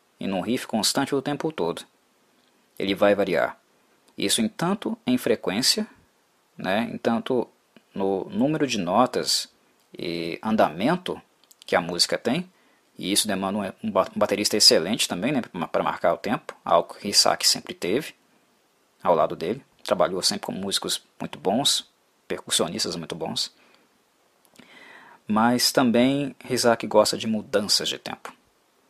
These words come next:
quebras de tempo, né, as famosas time signatures. Ah,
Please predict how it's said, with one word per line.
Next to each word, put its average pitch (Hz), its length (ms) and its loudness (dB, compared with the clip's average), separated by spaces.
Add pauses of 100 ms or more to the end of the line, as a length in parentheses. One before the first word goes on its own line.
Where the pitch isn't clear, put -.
(300)
quebras 98 400 4
de 80 100 -8
tempo, - 380 -12 (720)
né, 76 220 -4
as - 160 -10
famosas 82 480 2
time 90 320 0
signatures. - 800 2 (640)
Ah, 90 260 4